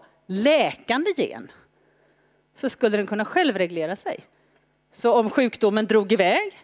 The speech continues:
ja, då skulle ju promotorn säga, "Ja, mer", och då blir det mer medicin.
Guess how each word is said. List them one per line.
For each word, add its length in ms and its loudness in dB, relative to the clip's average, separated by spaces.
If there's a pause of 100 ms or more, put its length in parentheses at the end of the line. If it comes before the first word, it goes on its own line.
(440)
ja, 220 2
då 240 -2
skulle 280 -2
ju 60 4
promotorn 380 0
säga, 120 0
"Ja, 140 2
mer", 440 2
och 60 0
då 60 -6
blir 140 -2
det 60 0
mer 200 0
medicin. 500 -2